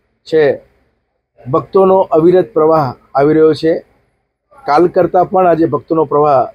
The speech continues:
વિશેષ જણાય છે. મંદિર ટ્રસ્ટ દ્વારા ખૂબ જ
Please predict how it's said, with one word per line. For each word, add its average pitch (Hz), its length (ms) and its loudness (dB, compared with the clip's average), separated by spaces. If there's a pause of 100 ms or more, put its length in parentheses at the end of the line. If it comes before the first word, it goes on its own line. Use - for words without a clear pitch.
(180)
વિશેષ 147 300 -2
જણાય 151 280 0
છે. 160 300 -4 (880)
મંદિર 180 300 0
ટ્રસ્ટ 190 300 -2
દ્વારા 170 540 0 (600)
ખૂબ 175 180 -2
જ 170 140 -2